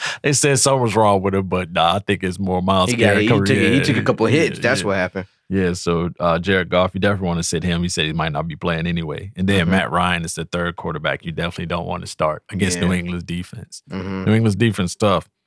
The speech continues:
Speaker 1: The Migos are already warming up, making
Speaker 2: Mm-hmm.
Speaker 1: tracks about how
Speaker 2: Mm-hmm.
Speaker 1: bad
Speaker 2: They
Speaker 1: Matt
Speaker 2: al-,
Speaker 1: Ryan
Speaker 2: they already
Speaker 1: is.
Speaker 2: in the studio.
Speaker 1: It's coming. <laughs> It's
Speaker 2: Mm-hmm.
Speaker 1: coming. It's coming.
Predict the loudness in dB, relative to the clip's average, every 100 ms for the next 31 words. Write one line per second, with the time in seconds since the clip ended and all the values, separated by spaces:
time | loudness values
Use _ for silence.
0 | _ 2 4 6 4 2 4 4 6 6
1 | 4 4 4 4 4 2 0 0 2 4
2 | 4 4 4 4 2 4 4 4 6 6
3 | 4 4 4 4 4 2 2 2 4 4
4 | 4 4 4 6 4 4 4 4 6 6
5 | 6 6 4 4 4 4 4 2 4 4
6 | 4 4 4 2 -2 0 0 2 2 2
7 | 0